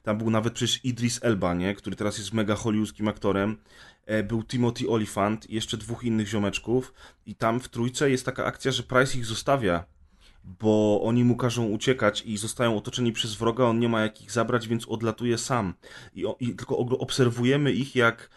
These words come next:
oni zostają w czwórkę otoczeni z każdej strony przez wrogów i to jest tyle, co, co o nich było słychać w trójce.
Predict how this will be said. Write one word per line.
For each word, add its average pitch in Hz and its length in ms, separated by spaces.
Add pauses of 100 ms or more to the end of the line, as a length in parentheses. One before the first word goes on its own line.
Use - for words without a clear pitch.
(200)
oni 117 200
zostają 127 680
w - 80
czwórkę 131 420
otoczeni 127 440
z - 80
każdej 120 320
strony 123 280
przez 117 220
wrogów 110 400
i 104 40
to - 100
jest 113 180
tyle, 113 240
co, - 140
co 98 200
o 101 40
nich 110 300
było 107 320
słychać 104 380
w - 100
trójce. 98 460